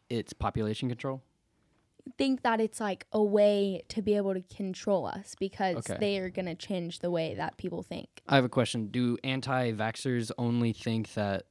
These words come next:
Speaker 1: um, from ages, like, one to four, that's the only time that it's, like,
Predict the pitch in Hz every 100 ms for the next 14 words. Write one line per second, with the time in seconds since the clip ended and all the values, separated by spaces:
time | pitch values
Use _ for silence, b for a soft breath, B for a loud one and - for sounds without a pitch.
0 | - 107 98 95 98 - _ - 104 104
1 | 101 101 92 95 _ _ _ - 113 110
2 | 101 - 107 104 107 _ _ _ _ _
3 | _ - 107 - 117 104 104 95 104 98
4 | 101 101 - 101 _ - 113 110 - 98